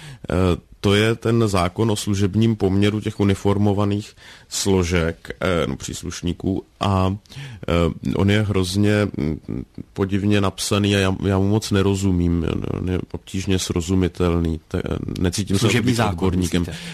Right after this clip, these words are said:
Speaker 1: Eh, ano, ale oni dnes jsou dva služební zákony, že? Protože máme ještě služební zákon už dneska pro běžné úředníky státní, tak tomu,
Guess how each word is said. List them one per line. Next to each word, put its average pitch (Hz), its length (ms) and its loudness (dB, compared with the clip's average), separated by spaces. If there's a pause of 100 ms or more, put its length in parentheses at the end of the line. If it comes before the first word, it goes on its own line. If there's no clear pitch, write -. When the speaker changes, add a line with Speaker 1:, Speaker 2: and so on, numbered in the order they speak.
(260)
Speaker 1:
Eh, 98 160 2 (480)
ano, 120 220 2
ale 113 140 4
oni 123 180 4
dnes 117 140 0
jsou 131 200 2
dva 101 220 2
služební 107 420 0
zákony, 98 400 0
že? 95 120 -2
Protože 98 400 -4
máme 92 260 2
ještě 92 200 -4
služební 92 480 -2
zákon 90 360 0
už 90 100 -2
dneska 92 320 -2
pro 95 160 -2
běžné 90 400 0
úředníky 87 600 -2
státní, 85 460 -2
tak 85 160 -8
tomu, 87 240 -2